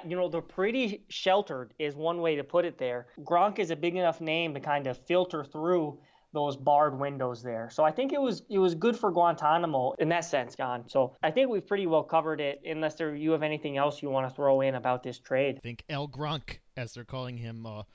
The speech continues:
Speaker 2: over in Guantanamo, I'm hearing, I think he'll be, he'll be a nice piece for Mister Emerson.
Speaker 1: You know, next up, John, what I wanted to do was take a look at some N F L free agency, N F L trades that have happened at various positions and talk about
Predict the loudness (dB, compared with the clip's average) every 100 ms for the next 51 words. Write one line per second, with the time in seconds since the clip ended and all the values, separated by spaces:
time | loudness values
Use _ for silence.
0 | _ _ -16 -12 -12 -12 -12 -10 -10 -10
1 | -12 -14 -16 -14 -14 -14 -14 -14 -16 -12
2 | -12 -10 -12 -12 -16 _ _ -14 -12 -10
3 | -12 -14 -14 -14 -14 -16 -14 -14 -14 -14
4 | -14 -16 -18 -12 -2 2 4 2 0 4
5 | 4 4 -4 _ 0 2 4 2 2 2
6 | 4 2 0 -2 -4 -2 0 0 0 4
7 | 6 6 2 -4 2 2 4 2 2 -2
8 | 0 0 0 -4 0 2 4 4 4 2
9 | -2 0 0 0 -4 -4 0 0 2 0
10 | 2 2 0 0 2 2 0 -6 -16 -20
11 | -20 _ 0 0 0 0 -2 -4 -6 -2
12 | -4 -2 0 2 4 2 0 -6 -8 -2
13 | -2 -2 -8 -8 -14 _ _ -6 -4 0
14 | 2 2 0 2 2 0